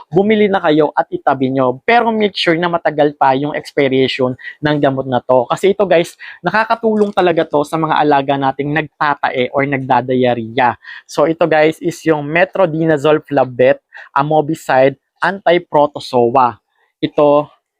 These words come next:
yung itsura niya, mga kapango, mga kapet friends, kailangan meron kayo nitong nakatabing ganito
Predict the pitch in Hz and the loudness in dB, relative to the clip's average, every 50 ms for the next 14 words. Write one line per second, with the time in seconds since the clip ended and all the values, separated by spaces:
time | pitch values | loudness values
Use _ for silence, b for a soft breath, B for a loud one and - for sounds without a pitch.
0 | _ _ 143 175 190 202 208 196 202 - - 185 185 - 190 175 170 170 165 165 | _ _ 2 4 4 4 2 0 -4 -6 -6 -6 -2 0 2 2 4 2 2 0
1 | 165 165 165 165 165 160 156 156 151 - 151 147 - 151 147 147 147 147 143 143 | 0 0 0 0 -2 -2 -2 -4 -4 -4 -4 -4 -4 -4 -2 0 0 0 0 0
2 | 139 143 139 139 147 139 - 143 139 139 - _ _ - 156 160 160 151 - - | -2 -2 -2 -2 -4 -2 -2 -2 -2 -2 -4 _ _ -2 -2 0 0 -2 -2 0
3 | 151 147 147 143 139 139 143 143 147 147 143 b b b b _ - 147 151 156 | 2 2 4 2 2 0 0 -2 -2 -4 -6 b b b b _ -2 0 2 2
4 | 170 170 175 170 180 170 160 165 160 156 156 151 - 143 139 143 139 143 147 151 | 2 0 0 0 2 4 4 4 4 2 -2 -2 -2 -2 -2 -2 -4 -8 -8 -6
5 | - 151 - - 139 139 139 143 139 139 135 135 131 127 127 - - 123 120 123 | -6 -6 -4 -4 -4 -4 -4 -4 -4 -2 -2 0 0 -2 -4 -2 0 0 2 0
6 | 120 | 0